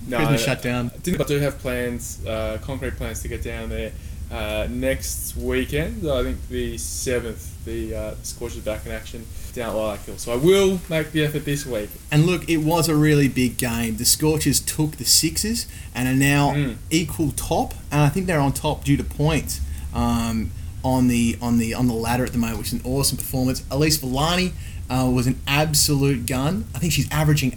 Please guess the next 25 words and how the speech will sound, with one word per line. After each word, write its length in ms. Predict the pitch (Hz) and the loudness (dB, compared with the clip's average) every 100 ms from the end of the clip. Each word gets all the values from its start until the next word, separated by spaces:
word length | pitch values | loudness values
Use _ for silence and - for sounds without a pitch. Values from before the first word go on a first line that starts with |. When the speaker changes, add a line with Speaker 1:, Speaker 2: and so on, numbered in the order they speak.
| - | -2
Speaker 2:
eighty 440 | 123 139 202 226 - | 0 0 0 -4 -6
with 100 | 127 | -6
the 60 | 127 | -4
bat, 400 | - 131 196 - | 0 2 2 0
opening 280 | 143 135 120 | -2 2 0
the 60 | |
batting 360 | 117 120 123 160 | 0 0 0 0
for 100 | 151 | 0
the 80 | 143 | 0
Scorchers. 600 | - 147 156 - 208 - - - - | 2 2 2 0 -4 -6 -10 -12 -2
That's 200 | 151 143 | 0 0
pretty 340 | - - 135 | -2 -2 0
awesome 280 | 135 131 135 | 0 0 0
to 60 | 127 | 0
see. 340 | - 131 160 | 2 2 2
Also, 300 | - 285 440 | 2 0 2
also 160 | 381 - - | 0 -2 -2
interesting 360 | 214 214 208 202 | 0 2 2 2
to 40 | |
look 120 | 180 | 0
at 120 | - 147 | 0 2
imports, 580 | 165 175 202 170 147 | 2 2 0 0 0
Chris. 280 | - 165 165 - - 185 | -2 -2 -2 -6 -10 -4
Speaker 1:
Mm. 120 | 196 | 2
Speaker 2:
Um, 400 | 160 165 165 | 4 4 2